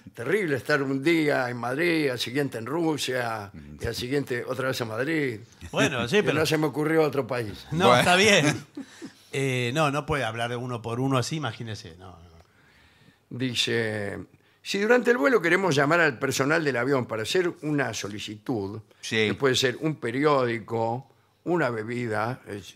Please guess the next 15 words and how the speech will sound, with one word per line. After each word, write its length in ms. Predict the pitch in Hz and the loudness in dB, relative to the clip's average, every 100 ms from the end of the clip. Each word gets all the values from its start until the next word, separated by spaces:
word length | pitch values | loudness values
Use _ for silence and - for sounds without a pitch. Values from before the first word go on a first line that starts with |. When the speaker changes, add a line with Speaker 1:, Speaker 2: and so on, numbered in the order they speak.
| - | -2
Speaker 3:
A 100 | - | 2
veces 340 | 170 180 180 156 | 4 4 0 0
un 120 | 147 | 2
vaso 280 | 151 - 135 | 2 2 2
de 100 | 143 | 2
agua 260 | 156 151 | 4 4
para 180 | 113 107 | 2 2
tomar 220 | 107 113 | 0 -4
un 80 | 113 | -4
medicamento. 840 | 101 101 104 127 107 92 - 85 87 | -6 -6 -2 2 2 0 -4 -6 -6
Speaker 1:
Claro. 800 | 110 117 131 123 113 120 135 - _ - _ | -2 2 4 2 0 -2 -4 -8 _ -20 _
O, 680 | - 120 113 110 107 101 95 - _ _ _ _ | 2 4 4 0 -2 -4 -8 -14 _ _ _ _
yo 140 | 269 320 | -2 0
no, 180 | 247 170 | 2 0
no, 400 | 151 190 160 | -2 -4 -8